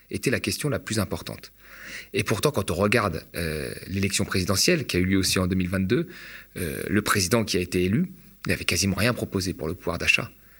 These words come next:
La seule, euh, réforme qu'il avait mise en avant, c'était la réforme des retraites. D'ailleurs, que, qu'il n'y a que les, les seniors qui soutiennent cette réforme dans les sondages en, en majorité, et ce sont ceux aussi qui ont voté pour Macron. Euh, donc, il n'y avait rien sur le pouvoir d'achat.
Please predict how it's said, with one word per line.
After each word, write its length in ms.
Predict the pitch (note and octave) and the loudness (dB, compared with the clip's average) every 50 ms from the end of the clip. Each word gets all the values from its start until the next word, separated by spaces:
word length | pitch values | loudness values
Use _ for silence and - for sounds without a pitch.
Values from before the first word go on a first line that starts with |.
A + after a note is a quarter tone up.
| - _ - | -14 _ -2
La 100 | - - | 0 2
seule, 240 | - - A#2 G#2+ | 4 4 6 6
euh, 200 | G2+ F#2+ F2+ F#2 | 6 4 4 2
réforme 420 | F#2 F2+ G#2 G2 - - A2+ G#2+ F#2+ | 2 2 2 2 4 4 4 4 2
qu'il 140 | - G2 F#2+ | 2 0 2
avait 120 | F#2 G2 | 2 2
mise 140 | G2 G2 F#2+ | 2 2 2
en 80 | F#2+ | 2
avant, 180 | F#2+ F#2 G2 G2+ | 0 0 0 -2
c'était 140 | F#2 - E2 | -2 -2 -4
la 60 | D#2 | -4
réforme 280 | E2 E2+ - G2+ E2+ F2+ | -4 -4 -4 -4 -4 -4
des 80 | F2+ | -4
retraites. 480 | E2+ - E2+ - - B2+ C#3 - - - - - - - - - - _ _ _ _ | -6 -6 -6 0 2 2 2 2 -2 -10 -18 -20 -20 -20 -20 -20 -20 _ _ _ _
D'ailleurs, 320 | - - F#2 G2 G2+ - - | -2 2 2 4 2 2 0
que, 360 | - F2+ D2+ A1+ A#1+ G#1+ G1+ - - - - - - | 0 0 0 0 -2 -2 -4 -6 -10 -14 -14 -12 -12
qu'il 180 | - - G2+ | -12 -8 -4
n'y 100 | G2 F#2 | -4 -2
a 40 | F2 | 0
que 160 | - - B2 | 2 4 4
les, 360 | G2+ F#2 F#2 D#2+ E2 E2+ D#2 | 4 4 4 2 0 -2 -4
les 120 | C#2+ E2+ F#2 | -4 -4 -2
seniors 480 | - - A2+ G#2+ G#2+ A2 A2 G2 - | 0 2 4 4 4 4 4 2 0
qui 100 | - - | -2 -2
soutiennent 360 | - - G2+ - - G2 F2+ F2 | -2 -2 -2 -2 0 -2 -2 -2
cette 160 | - E2 - | -4 -6 -4
réforme 480 | - - - - G2+ F2+ F2+ E2+ D2 - - _ _ | -6 -4 -2 0 -2 0 0 -4 -6 -8 -14 _ _
dans 80 | - F2+ | -6 -4
les 80 | E2 | -4
sondages 360 | - - G2 F#2 G2 F#2 F#2 F2 - | -2 0 2 2 2 2 2 0 -2
en, 40 | - | -6
en 160 | E2 C#2 D2 | -6 -6 -4
majorité, 640 | F2 F2+ F2 F2+ F2+ F2 F#2 E2+ - A#2+ C#3 C#3+ - - - - - - - - - - _ | -2 0 0 0 0 0 -2 2 2 2 2 2 0 -8 -14 -14 -16 -16 -16 -18 -20 -14 _
et 60 | - | -6
ce 140 | - - - | -4 -2 -2
sont 140 | - - G2+ | -2 -2 -2
ceux 280 | F#2 - - B2 B2 - - | 0 2 2 0 0 0 -4
aussi 260 | F2+ F2+ - - - | -6 -4 -4 -4 -4
qui 120 | - - | -2 -2
ont 40 | F#2 | -2
voté 240 | E2 F2+ F2 - F#2+ | -2 -2 -2 -2 -4
pour 140 | - - F2 | -2 -2 -4
Macron. 280 | F2+ F2 - - E2+ E2 - - - - - - - - - - - | -4 -4 -6 -8 -10 -10 -12 -14 -16 -14 -12 -12 -12 -12 -10 -4 0
Euh, 360 | F2+ F2+ E2+ E2 D2+ C#2 C#2 | 0 2 2 2 0 0 0
donc, 300 | D#2+ F#2 A#2+ A2 - - - - - - - - _ - | 2 2 2 2 2 -4 -12 -16 -20 -20 -20 -20 _ -4
il 80 | - A#2+ | 2 2
n'y 40 | A#2 | 4
avait 140 | G#2+ A#2+ | 6 6
rien 140 | B2 C3+ D#3 | 6 6 4
sur 120 | D3+ - - | 4 4 2
le 40 | |
pouvoir 180 | - B2+ A#2 G#2 | 2 2 2 4
d'achat. 240 | G2+ F2+ - - | 4 2 0 0